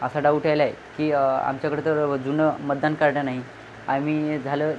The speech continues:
चार पाच वर्ष झालं आमच्या लग्नाला, मग आम्ही काय लावायचं?"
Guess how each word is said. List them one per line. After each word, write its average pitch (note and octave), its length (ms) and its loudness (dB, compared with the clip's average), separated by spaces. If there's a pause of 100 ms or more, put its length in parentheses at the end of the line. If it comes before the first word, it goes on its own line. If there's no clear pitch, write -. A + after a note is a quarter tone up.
चार C#3 120 4
पाच C#3+ 220 -2
वर्ष C3+ 220 -4
झालं C#3 160 2
आमच्या C3+ 220 0
लग्नाला, C3 360 -2
मग C3 180 -2
आम्ही D3+ 260 2
काय F#3+ 160 6
लावायचं?" A#2+ 400 0